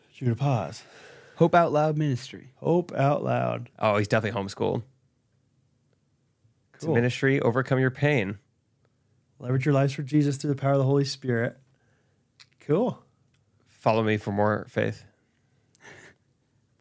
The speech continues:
Speaker 3: Follow me for more spirit.
Speaker 1: <laughs> Interesting.
Speaker 3: All right, a little deep dive on Jude today.
Speaker 1: I like it. I like it.
Speaker 3: I like it.
Speaker 1: Thank Thanks for that.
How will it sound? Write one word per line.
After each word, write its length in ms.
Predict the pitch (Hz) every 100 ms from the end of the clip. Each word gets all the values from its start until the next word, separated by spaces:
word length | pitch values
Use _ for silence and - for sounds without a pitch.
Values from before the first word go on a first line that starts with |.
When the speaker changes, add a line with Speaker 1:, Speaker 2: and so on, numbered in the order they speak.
| -
Speaker 3:
Follow 240 | - 107
me 120 | 104 104
for 80 |
more 140 | 110 -
spirit. 380 | - 107 101 - _ - - -
Speaker 1:
<laughs> 440 | _ _ _ _ -
Interesting. 720 | 214 - 160 - 131 110 - _ _ _ 135
Speaker 3:
All 60 |
right, 80 | 208
a 60 | 214
little 120 | 240
deep 240 | 165 233
dive 240 | 226 254 247
on 180 | 247 175
Jude 440 | 175 277 302 147
today. 420 | 110 113 107 104
Speaker 1:
I 60 | 185
like 260 | 320 381 139
it. 160 | 123 - _ _ _ _ - 330
I 40 |
like 220 | 427 415
it. 80 | - - _ -
Speaker 3:
I 120 | 508 571
like 80 | 202
it. 160 | -
Speaker 1:
Thank 340 | _ _ _ -
Thanks 200 | 254 -
for 100 | 127
that. 220 | 120 -